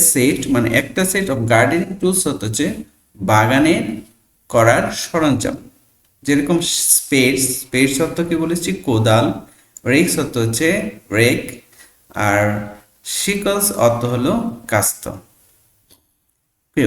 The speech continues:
we water the plants, আমরা নি-, কি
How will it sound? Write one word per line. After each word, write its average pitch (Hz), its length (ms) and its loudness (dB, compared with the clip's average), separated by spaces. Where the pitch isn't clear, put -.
we 226 120 2
water 170 280 2
the 110 80 -2
plants, 98 500 0
আমরা 156 240 4
নি-, 131 220 4
কি 160 100 -4